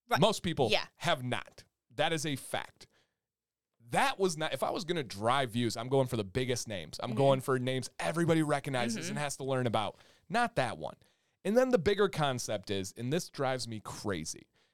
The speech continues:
Speaker 2: and there's more and more and more, and I don't wanna get down on a political route on this, but we need to cover history. We need to cover all history.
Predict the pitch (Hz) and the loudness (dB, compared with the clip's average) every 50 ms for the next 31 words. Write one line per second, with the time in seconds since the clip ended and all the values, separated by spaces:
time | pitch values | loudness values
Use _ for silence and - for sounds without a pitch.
0 | _ - 123 127 135 135 127 104 123 127 135 151 156 156 151 143 139 139 135 127 | _ -2 0 2 2 2 2 0 0 2 4 4 4 4 4 4 4 4 4 4
1 | 120 110 104 104 104 104 110 117 127 127 131 127 127 120 127 110 104 110 107 107 | 4 4 4 4 4 2 2 2 2 2 2 0 0 -2 -4 -4 -2 -2 -2 -2
2 | 110 110 104 98 - - 110 107 107 101 - 104 98 92 95 92 90 87 85 85 | -2 -2 -2 -4 -6 -4 -4 -4 -4 -2 -4 -4 -2 0 -2 -2 -2 -4 -4 -6
3 | 85 85 78 80 - - - _ _ _ _ _ _ _ _ _ _ _ _ - | -6 -8 -8 -8 -10 -12 -12 _ _ _ _ _ _ _ _ _ _ _ _ 0
4 | 135 127 - _ - 107 107 127 160 208 233 240 254 262 247 - - - 110 120 | 0 0 0 _ -18 -6 -2 0 0 2 2 2 0 -2 -4 -6 -6 -2 0 2
5 | 131 143 143 139 139 127 - - 117 - 123 113 104 110 104 90 90 80 - - | 2 2 2 0 -2 -4 -4 -8 -4 -2 -2 0 0 0 0 -2 -2 -6 -6 -8
6 | - - - - - _ _ _ _ _ _ _ 113 123 127 131 123 135 - 156 | -10 -14 -18 -20 -20 _ _ _ _ _ _ _ -2 -2 0 0 -2 0 2 2
7 | 143 143 160 - - - 143 151 156 151 139 117 98 - - - 64 - | 4 4 2 2 4 6 6 8 8 8 6 2 0 -2 -6 -10 -14 -18